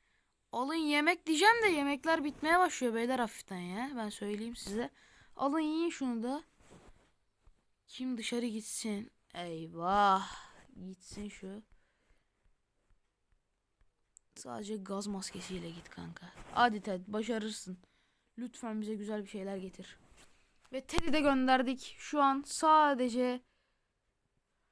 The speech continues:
Susadım ve acı... Ac-, oğlum sen kanka sen nesin ya? Timmy ölecek gibi geliyor ama Timmy'yi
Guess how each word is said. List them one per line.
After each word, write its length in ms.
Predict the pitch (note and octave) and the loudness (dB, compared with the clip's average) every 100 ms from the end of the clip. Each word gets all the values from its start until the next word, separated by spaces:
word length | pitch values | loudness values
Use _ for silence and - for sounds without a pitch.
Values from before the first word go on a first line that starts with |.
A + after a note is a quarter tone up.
| _ _ _ _ _ | _ _ _ _ _
Susadım 520 | - - D4 F#4+ E4+ | -6 -2 4 8 10
ve 400 | C#5+ D5 D5 - | 8 8 8 10
acı... 240 | F4+ C4+ | 10 10
Ac-, 340 | F#4 D4 D4+ - - | 8 10 8 4 -2
oğlum 460 | C4 D4 F4+ D4 | 4 8 8 6
sen 340 | - F4 D#4+ C#4 | 6 8 8 4
kanka 420 | D4 D4 F4+ F#4+ | 0 -2 -4 -6
sen 300 | D4+ C#4+ C4 | -8 -8 -10
nesin 300 | D#4+ - A#4 G#4+ F4 | -10 -14 -10 -6 -6
ya? 160 | D#4 D4 - - - - - _ _ - _ - | -4 -6 -8 -14 -20 -20 -20 _ _ -20 _ -6
Timmy 560 | D#4 D#4 D#4+ F4 - - _ _ - | -4 0 0 -2 -4 -10 _ _ -6
ölecek 480 | B3 B3 A3+ D#4 - | -4 -2 -4 -6 -6
gibi 200 | A#3 G#3+ | -6 -4
geliyor 300 | G#3+ G#3+ B3+ | -2 -2 0
ama 220 | F4 E4 | 2 0
Timmy'yi 640 | - B3+ C4+ D4+ D#4 - | 0 -2 0 0 -2 -6